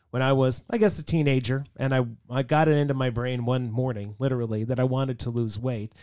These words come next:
So I went outside, and I, I don't even know what I did. I ran or rode my bike for a while and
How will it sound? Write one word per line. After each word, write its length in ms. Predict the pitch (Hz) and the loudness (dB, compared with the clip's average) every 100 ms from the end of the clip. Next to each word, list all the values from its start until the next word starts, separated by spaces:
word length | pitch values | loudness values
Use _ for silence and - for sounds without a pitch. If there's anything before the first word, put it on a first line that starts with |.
| - - | -20 -14
So 160 | - 175 | 2 4
I 60 | |
went 180 | 170 214 | 6 6
outside, 400 | 202 185 175 170 | 4 4 4 4
and 80 | 165 | 6
I, 120 | 147 127 | 2 2
I 80 | 123 | 0
don't 180 | 151 156 | 2 2
even 200 | 143 139 | 2 2
know 80 | 135 | 2
what 160 | 131 | 2
I 40 | 131 | 0
did. 160 | 123 | -2
I 40 | 120 | -2
ran 340 | 120 127 135 | 0 0 0
or 60 | 127 | 0
rode 240 | 123 123 | 0 0
my 100 | 120 | -2
bike 380 | 110 113 120 - | -4 -4 -4 -6
for 120 | 120 | -6
a 60 | 113 | -4
while 360 | 107 113 120 | -4 -4 -4
and 140 | 107 | -4